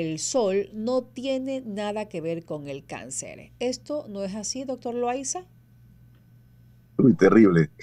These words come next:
Speaker 2: <laughs> Qué buena, qué buen comentario, qué bueno enterarme que estén diciendo eso. A mí me gusta ver,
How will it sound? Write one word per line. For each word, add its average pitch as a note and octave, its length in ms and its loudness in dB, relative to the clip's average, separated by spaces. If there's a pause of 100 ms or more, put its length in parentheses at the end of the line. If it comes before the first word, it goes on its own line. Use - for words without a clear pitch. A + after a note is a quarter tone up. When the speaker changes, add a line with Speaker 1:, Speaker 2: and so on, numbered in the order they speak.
Speaker 2:
<laughs> A#2 300 4 (220)
Qué B2+ 60 6
buena, B2 300 6
qué C#3+ 220 4
buen C#3+ 220 2
comentario, B2+ 520 0
qué B2+ 100 -2
bueno C3+ 160 0
enterarme B2 520 -2
que G#2+ 120 -14
estén - 180 -6
diciendo G#2+ 380 -2
eso. G2+ 220 2
A - 20 0
mí C#3 140 0
me F#3+ 100 2
gusta F#3 320 0
ver, C#3 140 2